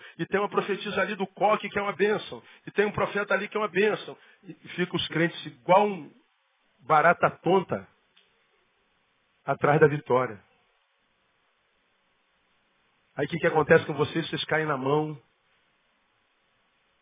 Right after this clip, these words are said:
de homens inescrupulosos que transformaram o evangelho em negócio. E vê o desespero de vocês, estão dispostos a pagar qualquer coisa pra ser abençoado.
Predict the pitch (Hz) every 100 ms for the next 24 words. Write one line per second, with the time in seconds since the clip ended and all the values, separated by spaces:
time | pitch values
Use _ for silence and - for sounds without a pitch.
0 | _ _ _ 104 143 156 139 151 - -
1 | 175 - 143 143 170 156 151 - 143 147
2 | - - 131 143 143 143 139 123 139 139
3 | 127 110 135 156 - - - _ _ _
4 | _ _ _ _ _ _ _ _ _ _
5 | _ _ _ _ _ 139 143 110 160 151
6 | 139 143 - 151 156 131 127 143 - 165
7 | 151 - 147 - - 151 - - 139 147
8 | 143 131 - 135 - 151 139 147 135 135
9 | 131 131 - 143 156 151